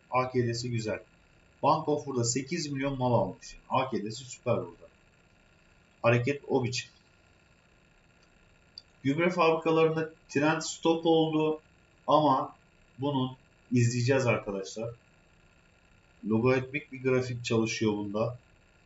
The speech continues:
Şöyle bir, yani şöyle bir çizmemiz lazım bunu aslında. Şunu fake olarak kabul edelim. Yüz otuz üç altmış üç desteği çok önemli arkadaşlar burada.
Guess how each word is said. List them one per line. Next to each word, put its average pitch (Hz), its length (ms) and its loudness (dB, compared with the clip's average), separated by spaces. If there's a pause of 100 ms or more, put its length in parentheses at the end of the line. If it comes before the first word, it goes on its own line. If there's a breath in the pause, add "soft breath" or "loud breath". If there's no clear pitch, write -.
(1900)
Şöyle 120 720 0 (220)
bir, 104 140 -8 (280)
yani 90 180 -14
şöyle 127 560 0
bir 110 100 -4
çizmemiz 92 560 -10
lazım 87 320 -12 (160)
bunu 95 100 -16
aslında. - 320 -20 (180)
Şunu 90 200 -20 (120)
fake - 120 -20
olarak - 460 -20
kabul - 420 -20
edelim. 123 140 -18 (1700)
Yüz 113 140 0
otuz 147 380 0
üç - 120 -10 (180)
altmış 123 420 0
üç - 240 -8
desteği 120 360 0
çok 117 180 -4
önemli 98 280 -4
arkadaşlar 90 500 -10 (260)
burada. 123 180 -10